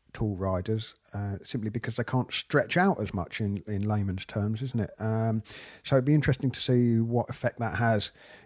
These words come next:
you know, over a greater sample size than, than, uh, you know, a couple of time trials. A couple of other things I noticed from the Volta al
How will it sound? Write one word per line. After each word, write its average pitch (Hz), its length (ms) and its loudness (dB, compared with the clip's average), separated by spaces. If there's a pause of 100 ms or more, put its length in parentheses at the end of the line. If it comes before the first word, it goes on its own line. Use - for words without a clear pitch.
you 113 60 0
know, 107 240 4
over 107 420 4 (300)
a 120 80 0
greater 123 380 4
sample 120 420 2
size 107 460 2
than, 104 340 0 (140)
than, 101 420 0
uh, 98 420 -2
you 104 120 -6
know, 98 200 -2
a - 60 -10
couple - 260 0
of 98 60 -4
time 113 260 4
trials. 101 380 -2 (360)
A - 40 -18
couple 170 240 4
of 156 80 6
other 156 160 6
things 139 260 4
I 131 80 6
noticed 135 380 6
from 139 440 4
the 120 280 4 (120)
Volta 139 460 6
al 127 260 2